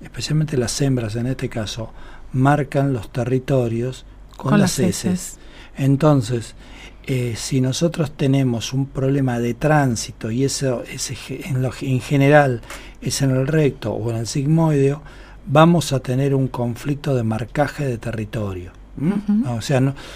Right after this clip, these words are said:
Speaker 1: podemos tener un colon irritable, pero no tener tránsito lento ni tener problema de constipación. Pero si tenemos un problema de constipación, tenemos un problema de soltar, vamos a tener un problema que tenga que ver con los, tengo,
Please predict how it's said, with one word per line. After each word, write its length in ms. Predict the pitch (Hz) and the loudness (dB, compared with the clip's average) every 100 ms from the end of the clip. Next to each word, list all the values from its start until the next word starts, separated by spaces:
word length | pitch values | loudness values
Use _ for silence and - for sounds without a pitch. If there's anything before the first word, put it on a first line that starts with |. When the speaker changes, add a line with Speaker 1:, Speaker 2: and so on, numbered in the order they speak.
| - - | -18 2
Speaker 1:
podemos 380 | 156 170 170 | 6 6 6
tener 260 | - 151 147 | 4 2 2
un 60 | 135 | 0
colon 320 | 147 143 135 | 0 2 2
irritable, 480 | 127 120 120 175 180 | 2 0 2 2 2
pero 220 | 139 127 | 0 0
no 100 | 131 | 0
tener 280 | - 131 131 | -2 -2 -2
tránsito 500 | 131 131 - 131 120 | -2 -2 -4 -6 -2
lento 300 | 120 139 135 | 0 0 0
ni 100 | 127 | -2
tener 240 | 127 120 | -2 -4
problema 380 | 117 117 123 123 | -4 -2 0 0
de 80 | 117 | -2
constipación. 800 | 117 107 120 113 107 135 113 95 - - - - | -6 -6 -6 -6 -4 -2 -2 -4 -12 -18 -20 -10
Pero 160 | - 113 | -6 -4
si 140 | 120 | -4
tenemos 440 | 117 143 190 165 | 2 4 4 2
un 140 | 143 139 | 0 -2
problema 400 | 139 127 131 127 | 0 -2 0 -2
de 80 | 120 | -4
constipación, 920 | 120 107 - - 113 - 143 123 117 - - - - - | -8 -8 -8 -8 -6 0 0 0 -4 -10 -20 -20 -20 -10
tenemos 360 | - 127 139 120 | -4 -2 0 -2
un 100 | 123 | -2
problema 340 | 131 131 131 | 0 2 0
de 80 | 120 | 0
soltar, 800 | - 127 113 - 147 131 135 - - - | -2 -2 -4 0 4 4 2 -6 -16 -10
vamos 280 | - 139 139 | -2 -2 -2
a 60 | 135 | -4
tener 220 | 143 139 | -2 0
un 100 | 135 | 0
problema 440 | 131 127 123 117 | -2 -2 -2 -4
que 140 | 104 107 | -8 -6
tenga 300 | 143 170 165 | 0 2 2
que 100 | 151 | 2
ver 200 | 151 143 | 0 0
con 200 | - 123 | 2 2
los, 180 | 117 127 | 2 -4
tengo, 440 | - 135 139 135 | -2 0 2 0